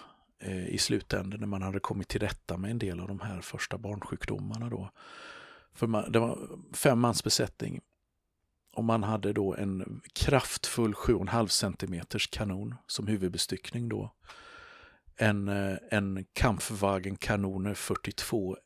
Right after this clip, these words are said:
L sjuttio som hade stor precision och genomslagskraft. Och på femtonhundra meters håll så kunde en stridsvagnsgranat slå igenom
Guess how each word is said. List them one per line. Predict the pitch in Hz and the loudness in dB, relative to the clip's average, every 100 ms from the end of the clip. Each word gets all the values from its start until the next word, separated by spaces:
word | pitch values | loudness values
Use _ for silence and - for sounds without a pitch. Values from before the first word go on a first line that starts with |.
| _ _ _ - | _ _ _ 4
L | 107 | 4
sjuttio | 92 - 92 - - - - - - - - - | 4 -4 -4 -6 -8 -10 -14 -20 -20 -20 -20 -14
som | - 110 | -2 2
hade | 101 | 4
stor | - - 101 85 | 4 4 2 0
precision | - 98 - - 104 101 | -2 -2 -2 -2 -4 -4
och | 98 | -4
genomslagskraft. | 101 95 92 - 98 - - - - - - - - _ - - - - - - - | -4 -4 -2 -2 -2 -4 -4 -4 -6 -8 -12 -16 -20 _ -16 -14 -14 -16 -20 -20 -4
Och | 113 | -2
på | - 117 107 - | 4 6 4 0
femtonhundra | - 156 131 92 - 110 107 104 98 101 | 0 4 4 2 2 2 4 2 2 0
meters | 98 92 104 - | 0 0 0 2
håll | 120 98 92 | 2 2 0
så | - | 0
kunde | - - 104 | 0 -2 -2
en | 98 | -2
stridsvagnsgranat | - - - - 95 101 - 104 98 98 - | -2 -2 -2 -2 -2 -4 -2 -2 -2 -2 0
slå | - 107 104 | 0 2 2
igenom | 107 101 90 95 | 2 2 0 -4